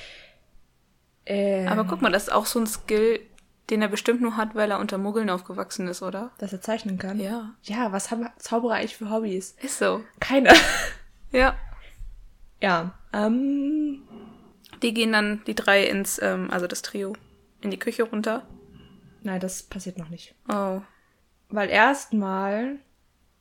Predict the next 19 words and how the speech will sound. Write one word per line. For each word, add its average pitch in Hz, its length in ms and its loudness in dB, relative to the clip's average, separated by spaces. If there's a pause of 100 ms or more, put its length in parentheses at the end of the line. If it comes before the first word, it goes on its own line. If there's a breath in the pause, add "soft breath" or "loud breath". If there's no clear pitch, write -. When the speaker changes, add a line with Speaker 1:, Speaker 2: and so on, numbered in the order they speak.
(400)
Speaker 2:
Ah, 233 180 8
sie 233 100 4
Speaker 1:
geht 233 80 6
Speaker 2:
haben 233 100 4
Speaker 1:
Harry 226 180 6
ins 208 180 -2
Bett. - 340 -8 (600)
<laughs> - 180 0 (1000 loud breath)
Und 240 140 8
nee, 269 360 10
nee, 254 160 4
warte, 294 240 12
erstmal 285 320 8
verwandelt 254 400 4
sich 247 160 -2
Neville 254 280 4
in 247 140 4
einen 240 120 2
Kanarienvogel, 220 1160 2